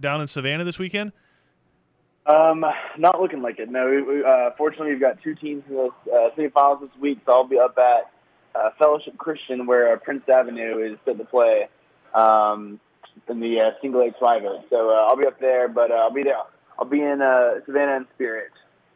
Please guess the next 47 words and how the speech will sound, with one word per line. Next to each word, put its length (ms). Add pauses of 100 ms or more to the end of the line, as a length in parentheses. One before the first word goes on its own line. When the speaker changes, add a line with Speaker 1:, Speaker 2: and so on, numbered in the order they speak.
(100)
Speaker 1:
Uh, 200
of 160
course, 320
of 100
course. 260
But 100
again, 280
uh, 180
North 260
Oconee 280
coming 200
to 60
town 200
to 40
take 200
on 120
Benedictine, 520
and 100
this 160
is 160
a 240 (420)
couple 220
teams 220
that 100
have 80
already 160
played 560
this 400
year, 180
now 200
meeting 240
in 80
the 60
semifinals. 600
But 60
earlier 260
in 80
the 80
year, 280 (280)
uh, 60
it 60
was 120
forty-eight 840
to 180
seventeen 1080
B 260
C. 540